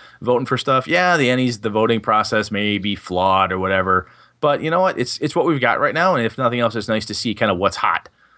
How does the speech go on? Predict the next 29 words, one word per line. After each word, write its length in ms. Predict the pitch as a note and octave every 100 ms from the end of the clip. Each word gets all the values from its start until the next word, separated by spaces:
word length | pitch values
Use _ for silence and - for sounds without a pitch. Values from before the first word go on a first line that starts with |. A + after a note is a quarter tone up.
| _ -
Even 200 | C3+ B2
if 100 | A#2+
you 60 | B2
don't 140 | A2+
look 160 | A#2 B2+
at 140 | G#2+
just 160 | A2 -
the 80 |
winners, 320 | G#2 A2 A#2 B2
look 140 | C3
at 100 | F3
who 140 | F#3+
was, 400 | F#3+ E3+ D3+ B2+
uh, 100 | B2+
up 280 | A#2 C3+ -
for 300 | - B2 G2+
it. 80 | D#2+ _ -
Look 160 | B2
who 140 | - D3
was 200 | B2 A2+
in 140 | A2+
the, 180 | G#2+ G#2
uh, 120 | G2+
in 140 | - A#2+
the 120 | G#2
running, 320 | A2 G#2+ E2+
if 120 | E2
you 120 | F2+ F2
will. 320 | D#2+ D2+